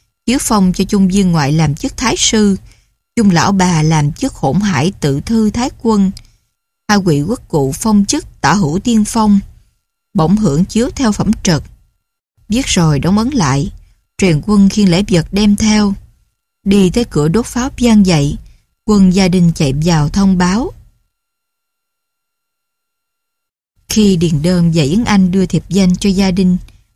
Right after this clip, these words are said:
bảo đi vào báo cho Chung Viên Ngoại hay. Vợ chồng nghe có thiên tử giá lâm,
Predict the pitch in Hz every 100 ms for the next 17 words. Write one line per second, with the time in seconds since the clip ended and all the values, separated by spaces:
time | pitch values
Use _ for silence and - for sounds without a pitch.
0 | _ 147 135 190 196 170 185 151 143 160
1 | 269 226 220 208 202 202 165 123 185 208
2 | 202 190 - - _ _ _ _ _ _
3 | - 170 139 - 156 151 156 185 180 -
4 | 240 247 196 127 139 196 254 233 208